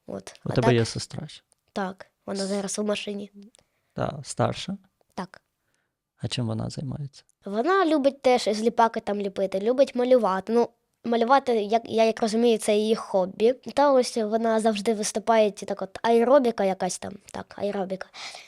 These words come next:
Speaker 1: Вона там виступають в Ру-, в Румунії, зараз поїде в Іспанію, в Житомир недавно поїхала. Зараз повернулась. Зараз через дев'ять днів поїде в Іспанію. На
Speaker 2: Молодчинка.
Speaker 1: десять днів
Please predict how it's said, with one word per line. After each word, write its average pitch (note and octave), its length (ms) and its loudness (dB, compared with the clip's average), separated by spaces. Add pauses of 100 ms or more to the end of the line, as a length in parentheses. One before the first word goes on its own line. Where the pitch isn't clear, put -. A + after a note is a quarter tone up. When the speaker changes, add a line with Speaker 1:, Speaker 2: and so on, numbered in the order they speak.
(100)
Speaker 1:
Вона A3 120 -2
там F#3 180 -6
виступають F#3+ 580 -2
в F#3 100 -8
Ру-, A#3 140 -4
в - 40 -12
Румунії, A3 540 4
зараз A3+ 280 2
поїде A#3 320 0
в G#3 60 -2
Іспанію, F#3+ 680 0
в F#3 80 -8
Житомир G#3 580 2
недавно F#3 460 -4
поїхала. F#3 600 -8 (800)
Зараз F#3 380 -6
повернулась. F#3 840 -6
Зараз G#3 380 -2
через G3+ 640 -2 (320)
дев'ять G3+ 420 0
днів B3 400 0
поїде G#3+ 400 0
в G3 60 -6
Іспанію. F#3+ 600 -6 (120)
На - 100 -2
Speaker 2:
Молодчинка. F#3 220 0
Speaker 1:
десять G#3 240 0
днів G3+ 480 -4